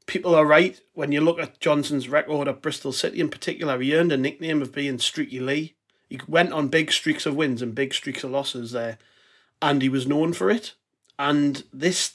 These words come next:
feels a bit like that, and I guess I would say, well, that, yeah, this is, this is him sort of reverting the type as a manager, sort of going on a, a bit of a bad run, but I mean, th-, it's gotta be deeper than that, hasn't it? You,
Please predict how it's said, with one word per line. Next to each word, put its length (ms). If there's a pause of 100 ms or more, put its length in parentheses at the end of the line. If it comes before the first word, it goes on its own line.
feels 480
a 60
bit 240
like 280
that, 340 (100)
and 440 (680)
I 80
guess 420 (680)
I 60
would 140
say, 220
well, 280
that, 120
yeah, 260
this 180
is, 80
this 160
is 180 (240)
him 240
sort 200
of 60
reverting 320
the 120
type 340
as 100
a 40
manager, 380
sort 360
of 60 (520)
going 220
on 100
a, 220 (120)
a 100
bit 180
of 100
a 60
bad 340
run, 360
but 260 (760)
I 80
mean, 240
th-, 220
it's 180
gotta 160
be 120
deeper 280
than 160
that, 140
hasn't 300
it? 40
You, 160